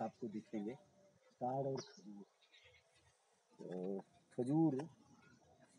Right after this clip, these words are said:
का रस, एक बार ताड़ का रस मैंने भी लिया है,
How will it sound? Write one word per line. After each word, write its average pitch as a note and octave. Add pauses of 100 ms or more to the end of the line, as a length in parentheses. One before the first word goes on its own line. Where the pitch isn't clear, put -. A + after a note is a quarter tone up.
(760)
का C3+
रस, D#3
एक F3+
बार G3
ताड़ G#3
का G3+
रस G3+
मैंने F#3
भी F#3+
लिया E3
है, D3